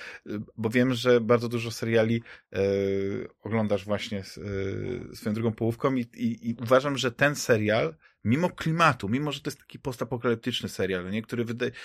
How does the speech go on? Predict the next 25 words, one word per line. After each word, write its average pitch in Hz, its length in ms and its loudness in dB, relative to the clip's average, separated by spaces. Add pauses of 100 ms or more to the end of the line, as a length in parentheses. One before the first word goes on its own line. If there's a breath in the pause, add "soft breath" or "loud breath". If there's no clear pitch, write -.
(140 loud breath)
wiesz, 107 220 -4
on 117 80 0
jest 123 160 -2
totalnie 127 580 4
w, 117 100 -6 (580)
idzie 120 220 -2
w 120 60 -6
innym 123 240 2
kierunku 120 380 -2
niż 113 100 -2
na 117 60 -2
przykład 107 140 -2
The 117 80 4
Last - 240 2
of 82 80 -8
Us. - 240 -8 (480)
The 101 80 -6
Last 110 180 2
of 120 40 -4
Us 113 80 -2
jest, - 300 -4
e, 104 160 0
ciężkie, 107 720 2
mroczne, 107 540 0
e, 90 40 -4